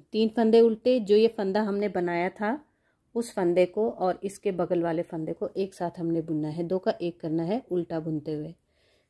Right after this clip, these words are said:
फिर तीन फंदे उल्टे, देखिए सेकंड रो पूरी हम इसी तरह से बनाएंगे, तीन फंदे उल्टे, चौथे फंदे को यानी कि जो ये लूप बनाया था हमने उसे और इसके साथ वाले फंदे को एक साथ बुनना है,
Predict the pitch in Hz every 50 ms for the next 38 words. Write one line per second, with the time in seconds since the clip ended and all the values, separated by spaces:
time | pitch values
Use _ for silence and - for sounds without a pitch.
0 | _ - 233 233 - 247 233 226 220 - 240 220 220 226 226 226 220 220 214 -
1 | 233 247 285 294 - _ _ _ _ _ _ _ _ _ _ _ _ _ _ _
2 | _ _ _ _ _ _ _ _ - 190 190 - 240 233 - 220 196 196 202 202
3 | 196 202 196 202 202 202 202 214 214 220 233 - - 196 - 208 190 - 180 175
4 | 170 - 185 170 170 170 170 170 175 180 185 233 294 294 - _ _ _ _ _
5 | - 185 190 190 185 - 208 202 202 214 214 214 220 214 214 - 233 262 277 _
6 | _ _ _ _ _ _ _ _ _ - 214 196 185 - 226 220 220 220 196 190
7 | 190 196 190 - - 226 247 233 208 190 196 185 - 214 190 214 214 220 214 196
8 | 185 196 202 190 - 185 180 175 170 165 165 - 196 185 180 180 190 220 240 277
9 | 214 190 - - 240 233 226 202 190 - - 185 - - 214 208 - - 190 170
10 | 170 - - 185 170 170 170 - 180 170 165 160 160 - - 254 302 294 - _
11 | _ _ _ _ _ _ _ - 196 202 196 - - 185 156 147 151 - 156 147
12 | 139 139 135 - 139 139